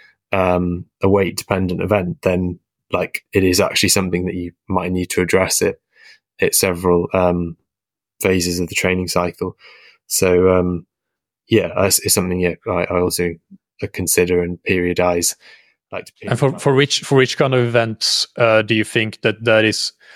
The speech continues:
Speaker 2: more important, being more, let's say, weight conscious, uh, among your clientele? Obviously, the hill climbs would be, uh, would be one, I assume.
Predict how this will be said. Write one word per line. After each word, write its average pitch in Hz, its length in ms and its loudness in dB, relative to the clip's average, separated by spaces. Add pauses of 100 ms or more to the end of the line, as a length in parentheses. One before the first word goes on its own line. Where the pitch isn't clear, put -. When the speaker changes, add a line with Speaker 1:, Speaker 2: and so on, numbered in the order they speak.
(500)
Speaker 2:
more 107 340 4
important, 107 500 2
being 107 220 2
more, 104 400 2
let's 110 160 0
say, 107 140 2
weight 101 340 2 (240)
conscious, 104 800 -2 (260)
uh, 104 220 4
among 104 340 0
your 101 240 4
clientele? 101 800 2 (200)
Obviously, 113 380 0
the 110 80 2
hill 113 280 2
climbs 101 360 0
would 104 160 -2
be, 104 240 -2
uh, 120 200 -2
would 113 180 2
be 107 80 2
one, 104 240 2
I 98 80 2
assume. 110 520 0